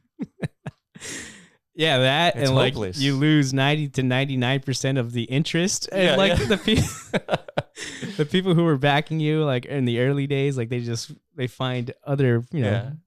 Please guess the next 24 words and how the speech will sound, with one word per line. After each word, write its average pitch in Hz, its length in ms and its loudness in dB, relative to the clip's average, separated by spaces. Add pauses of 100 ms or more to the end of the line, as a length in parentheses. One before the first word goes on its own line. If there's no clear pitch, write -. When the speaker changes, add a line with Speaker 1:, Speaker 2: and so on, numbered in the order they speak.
(120)
Speaker 1:
other 185 160 0
Speaker 2:
New 151 60 6
shiny 139 400 0
things. 151 560 -8
Speaker 1:
Yeah, 98 220 -10
d-, 127 180 -14
yeah. 113 220 -8
It's 101 100 -10
like, 110 140 -10
"Oh, 254 220 -4
look 156 160 -4
at 226 80 -6
that 139 160 -6
A 170 140 -2
I 220 140 -4
thing. 113 380 -6
Let's 147 140 -6
go, 247 120 -6
Speaker 2:
Yeah. 135 60 0
Speaker 1:
let's - 340 -10
go 190 120 -6
talk 175 240 0
about 156 240 0
that." 185 340 0